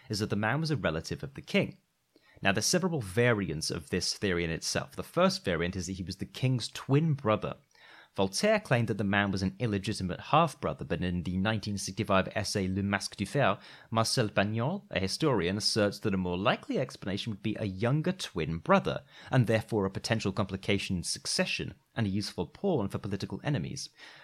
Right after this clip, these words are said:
For context, there was an argument at the day, and I guess even to this day, as to which twin counts as the older twin.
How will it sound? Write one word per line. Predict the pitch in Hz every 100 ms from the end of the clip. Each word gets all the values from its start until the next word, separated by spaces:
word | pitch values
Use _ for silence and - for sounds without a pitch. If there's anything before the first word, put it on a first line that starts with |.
| - 139
For | 147
context, | 190 170 156 131 - 135
there | 147 147
was | 127
an | 143
argument | 151 131 110 104
at |
the | 104
day, | - 95 90
and | 117 82
I |
guess | 87 85 -
even | 90 82 76
to | 87
this | 123 -
day, | 90 82
as | 87
to | 101
which | 85 131 135 -
twin | - 135 110 101
counts | - 117 - 98
as | 90
the | 113
older | 196 175 95
twin. | - 64 -